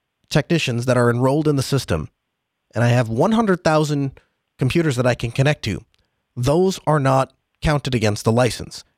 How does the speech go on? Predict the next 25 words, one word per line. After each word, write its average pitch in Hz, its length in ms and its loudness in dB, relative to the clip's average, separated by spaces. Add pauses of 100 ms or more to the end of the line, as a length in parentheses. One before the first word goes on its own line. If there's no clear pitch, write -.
(100)
It's 104 220 -2
only 156 300 0
when 165 240 0
one 123 160 2
of 170 100 -2
those 170 180 0
ten 170 180 0
thousand 180 300 -2
connection, 151 520 -4 (100)
technicians 107 640 -2 (400)
connects 127 320 2
to 127 100 -2
one 147 340 0
of 170 120 -4
those 139 240 0
one 160 100 0
hundred 143 300 -2
thousand 139 320 0
users 113 400 -4
that 117 120 -2
we 127 140 0
establish 110 460 0
a 120 60 -2
concurrent 110 360 0
connection. 131 360 0